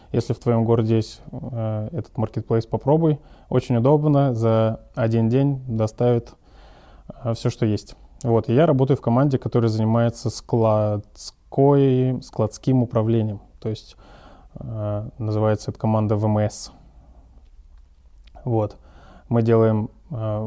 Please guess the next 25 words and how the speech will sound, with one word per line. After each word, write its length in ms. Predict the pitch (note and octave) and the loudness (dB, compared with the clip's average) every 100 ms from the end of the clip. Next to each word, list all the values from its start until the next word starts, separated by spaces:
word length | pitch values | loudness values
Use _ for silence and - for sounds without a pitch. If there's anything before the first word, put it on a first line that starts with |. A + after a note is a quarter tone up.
| G#2+ | -2
веб-приложения, 2000 | A#2 A#2+ - - - - - - - - A#2 A2 A2 B2+ E3 D#3+ D3+ C#3+ C3 C3 - - A#2 | 0 -2 -6 -20 -20 -20 -20 -20 -20 -8 -2 0 2 2 2 2 2 0 -2 -8 -16 -12 -6
андроиды-приложения, 1600 | A2+ A2 C3+ D3 C#3 C3+ B2+ - C3 B2 B2 B2+ A#2+ A#2+ A#2+ A2+ | -2 0 2 2 2 2 0 0 2 2 2 2 2 0 0 -2
всякие 420 | A#2 - A#2+ G#2+ | -6 -6 -6 -4
другие 320 | A2+ A2+ A2+ | -2 0 0
приложения 540 | - A2 A2+ A#2+ A2+ | 0 -2 0 0 0
для 320 | G#2+ A2 G#2+ - - - - - | 0 0 0 -4 -12 -20 -20 -20
склада, 480 | - - C#3 D#3 B2+ | -4 4 4 6 2
для 140 | A#2 | 2
того, 200 | A2+ A#2 | 2 0
чтобы 360 | - A#2 A2 A2 | 0 -2 2 0
удобно 420 | A2+ A#2 B2+ A#2+ | 2 2 4 4
было 200 | A#2 A2 | 2 2
работать 380 | G#2+ A2+ A2+ - | 2 0 -2 -4
на 80 | A2 | -6
складе. 360 | - G#2+ G#2+ - | -2 -2 -4 -4
То 60 | A#2 | -2
есть 140 | A2 | 0
это 140 | A2 G#2+ | 0 -2
такая 340 | A2 A2 G#2 | 0 0 0
внутренняя 440 | A#2 B2+ A#2+ A2+ | 0 0 0 0
разработка. 520 | A2 A2+ G#2+ G#2+ - - - - - | 0 0 0 -2 -6 -20 -20 -20 -2
И 60 | A#2+ | 4
это 560 | C3 D3+ B2+ D3 D3 D#3 | 4 4 0 -2 2 2
интересно. 640 | D#3 C#3 D#3+ - F#3+ F#3+ - | 2 2 2 2 -2 -2 -8
Сейчас, 640 | - A2+ C3 C3 - | -6 -2 -2 -2 -8